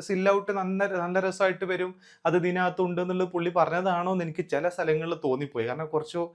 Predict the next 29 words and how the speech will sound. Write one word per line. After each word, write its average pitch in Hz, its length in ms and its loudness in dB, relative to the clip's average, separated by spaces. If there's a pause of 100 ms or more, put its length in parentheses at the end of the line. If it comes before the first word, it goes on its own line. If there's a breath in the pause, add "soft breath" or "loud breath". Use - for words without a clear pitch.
(300 soft breath)
കുറച്ച് 160 280 0
ഓവറായിട്ട് 202 720 6
കുറച്ച് 185 400 0
shadow 160 600 2 (220)
kind 151 240 4
of 143 80 0 (180)
ഷോട്ടുകൾ 143 640 2 (320 loud breath)
ഇതിനകത്ത് 135 340 0
കൂടുതൽ 135 480 0
വന്ന 123 280 0
പോലെ 120 280 0
എനിക്ക് 117 440 -6
ഫീൽ 139 320 -4
ചെയ്തിട്ടുണ്ടായിരുന്നു 113 680 0
ഈ 107 100 -4
ഒരു 104 200 -4
പടം 101 260 -2
കണ്ടപ്പോ 95 360 -6
എന്നുള്ളതാണ്. 92 420 -10
അപ്പോ 208 380 -4 (800 soft breath)
totally 233 500 6
നമുക്ക് 233 360 -2 (640)
പ്രത്യേകിച്ച് 262 1120 -2
അങ്ങനെ 233 400 2
വിനീത് 208 240 2
ശ്രീനിവാ-, 214 520 0
ശ്രീനിവാസന്റെ 208 640 0
ഒരു 220 160 2
വേറൊരു 190 680 2